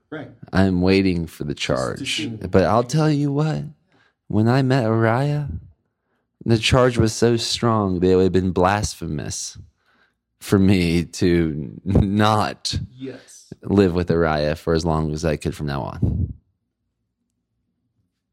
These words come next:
Speaker 2: So, I don't know.
Speaker 1: So, so, so yeah, so, so then, and then that's us as men. That's, that's what we're made of. And now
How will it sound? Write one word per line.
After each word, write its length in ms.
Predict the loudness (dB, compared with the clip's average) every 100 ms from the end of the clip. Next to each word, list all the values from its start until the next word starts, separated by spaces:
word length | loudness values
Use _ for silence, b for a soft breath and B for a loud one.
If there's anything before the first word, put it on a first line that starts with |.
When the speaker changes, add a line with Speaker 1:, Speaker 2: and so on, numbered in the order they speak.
| _ _ _ -18
Speaker 2:
So, 480 | -4 2 2 2 -4
I 140 | -10
don't 200 | -12 -14
know. 80 | -20
Speaker 1:
So, 500 | -18 -18 -16 -14 -12
so, 460 | -14 -16 -16 -18 -16
so 220 | -2 2
yeah, 400 | 4 4 2 0
so, 300 | -2 0 0
so 180 | -2 -4
then, 220 | 0 2
and 180 | 2 2
then 340 | 2 2 0 -2
that's 280 | -2 -2
us 320 | -4 -4 -6 -10
as 180 | -8
men. 400 | -4 -2 -2 -4 -14 -18 -20 -20 -20 -20 -20 -4
That's, 240 | -2 -2
that's 400 | -6 -2 -2 0
what 120 | -2
we're 120 | 0 -2
made 260 | -2 -2
of. 380 | -2 -6 -10 -20 _ -2
And 140 | 2
now 460 | 2 2 2 0